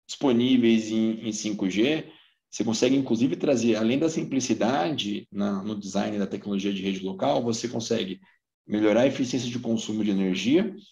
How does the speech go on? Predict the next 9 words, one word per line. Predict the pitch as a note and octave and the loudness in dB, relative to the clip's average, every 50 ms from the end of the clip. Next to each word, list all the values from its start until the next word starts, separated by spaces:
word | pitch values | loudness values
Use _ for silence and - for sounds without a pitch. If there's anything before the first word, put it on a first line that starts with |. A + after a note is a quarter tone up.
| _ _ _ - | _ _ _ -4
e | - G#3 A#3 | 0 0 0
você | F#3+ F3+ F3 - - E3+ | 2 2 0 0 0 -2
consegue | D#3 C#3+ C3 - C#3+ C#3+ D3 C#3+ | -2 -2 -2 -2 -2 0 0 -2
simplificar | C3+ - D3 D3 - C#3+ B2+ B2 - A#2+ B2+ - C#3 C#3 - A#2 | -2 -4 -6 -6 -4 -4 -4 -2 -4 -4 -4 -2 -2 -2 0 0
a | - | 0
gestão | - C#3 B2 B2+ - C#3 C#3+ | 0 0 -2 -2 -4 -4 -4
da | C#3 C3+ | -4 -4
segurança, | - - - - - E3 C#3 B2 B2 B2 A#2+ - - - | -2 -2 2 4 4 4 4 2 0 -2 -2 -4 -6 -10
porque | - - - - G#2+ G2+ G#2 | -12 -8 -2 0 0 0 -2